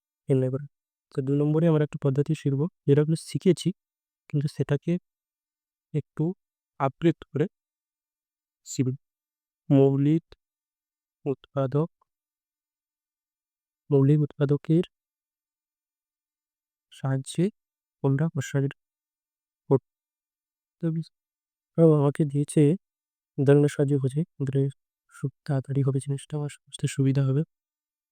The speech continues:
ছত্রিশ কমা চব্বিশে, ছত্রিশ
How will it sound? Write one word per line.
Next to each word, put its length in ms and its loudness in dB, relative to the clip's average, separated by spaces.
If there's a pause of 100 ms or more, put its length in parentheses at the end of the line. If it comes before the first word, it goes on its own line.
ছত্রিশ 540 2 (560)
কমা 180 2 (100)
চব্বিশে, 540 0 (3500)
ছত্রিশ 360 -4